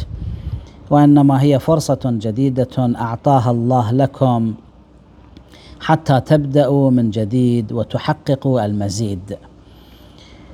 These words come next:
لا تدخلوا هذا العام بعقلية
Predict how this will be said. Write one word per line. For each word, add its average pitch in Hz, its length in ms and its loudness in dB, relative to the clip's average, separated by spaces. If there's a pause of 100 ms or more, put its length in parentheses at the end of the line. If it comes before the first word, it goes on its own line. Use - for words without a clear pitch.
(140)
لا 269 140 6
تدخلوا 190 440 2
هذا 160 240 4
العام 143 520 2
بعقلية 139 680 0